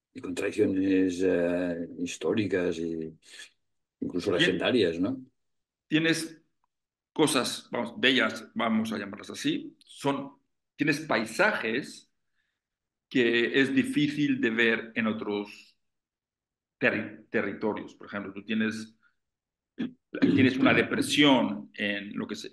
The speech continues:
Speaker 2: lo que es Afar, la porción Danikli, que puede ser más profunda, que está ba-, bajo, debajo del mar, en lagos de sal.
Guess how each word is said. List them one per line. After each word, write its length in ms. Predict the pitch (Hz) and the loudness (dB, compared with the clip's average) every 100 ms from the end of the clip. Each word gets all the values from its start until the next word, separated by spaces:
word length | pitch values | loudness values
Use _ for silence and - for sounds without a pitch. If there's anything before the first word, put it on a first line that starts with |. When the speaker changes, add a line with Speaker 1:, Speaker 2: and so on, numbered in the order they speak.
| 104 | -8
Speaker 2:
lo 140 | 101 | -6
que 80 | 104 | -6
es 180 | 104 - | -8 -8
Afar, 520 | 101 123 123 107 - | -4 0 0 0 -6
la 80 | - | -14
porción 540 | 110 - 113 - - _ - | -14 -8 -6 -6 -10 _ -4
Danikli, 720 | 104 104 135 - 98 104 - - - _ _ _ _ _ | 0 2 2 0 -4 -6 -10 -20 -20 _ _ _ _ _
que 560 | 120 113 110 - - - - | 2 2 0 -8 -16 -20 -4
puede 200 | 131 127 | 0 0
ser 220 | 131 113 | 2 2
más 220 | 110 113 | 2 0
profunda, 920 | - 113 - 151 170 120 110 - - _ _ _ - | -2 -6 -2 0 0 0 -2 -4 -8 _ _ _ -10
que 80 | |
está 200 | - - | -4 -2
ba-, 440 | 107 98 123 - - | -2 0 -2 -2 -6
bajo, 640 | 113 107 - 101 - - _ | 0 0 0 -6 -8 -12 _
debajo 400 | 110 107 110 113 | 0 2 2 0
del 160 | 107 101 | 0 0
mar, 380 | 135 123 - - _ _ - - - _ _ _ _ _ _ - | -2 -2 -6 -16 _ _ -20 -20 -20 _ _ _ _ _ _ -4
en 480 | 110 101 98 98 | -2 -2 -6 -4
lagos 320 | 107 123 113 107 | 0 2 0 -2
de 80 | |
sal. 540 | 107 135 131 110 - | -2 2 2 0 -6